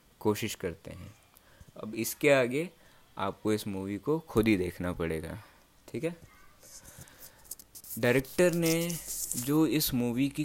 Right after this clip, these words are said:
कोर है, इसकी एसेंस है, ठीक है, उसको पूरा आखिरी तक मेंटेन करके रखा है। दो बच्चियां हैं, दो सिस्टर्स हैं,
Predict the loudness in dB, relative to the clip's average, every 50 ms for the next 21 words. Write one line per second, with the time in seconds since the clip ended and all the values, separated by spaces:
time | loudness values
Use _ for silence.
0 | -6 -2 0 2 2 4 2 2 0 -2 -4 -6 -6 -8 -8 -10 -14 -10 -6 -4
1 | -2 -2 0 2 4 4 4 4 4 2 2 2 2 0 -2 -4 -8 -8 -10 -14
2 | -20 -20 -20 -20 -20 -20 _ -8 -8 -4 -2 -2 -2 -2 -4 -8 -12 -18 -16 _
3 | -2 0 0 0 -2 -2 -2 -2 -2 -2 -4 -8 -6 -2 0 4 6 10 12 12
4 | 12 12 12 10 6 4 0 -4 -12 _ _ _ _ -20 -20 -10 -6 -2 -2 -2
5 | -2 -2 -4 0 2 2 0 0 4 6 6 8 8 6 6 6 6 4 4 4
6 | 4 2 2 2 0 0 -2 0 0 0 -2 -2 -2 -6 -8 -6 -6 -6 -6 -8
7 | -14 _ -20 -20 -20 -20 -20 -20 -20 -12 -8 2 6 6 8 10 8 6 6 2
8 | 0 2 2 4 4 2 4 4 6 6 6 6 6 4 4 6 6 6 6 6
9 | 4 2 0 -2 -4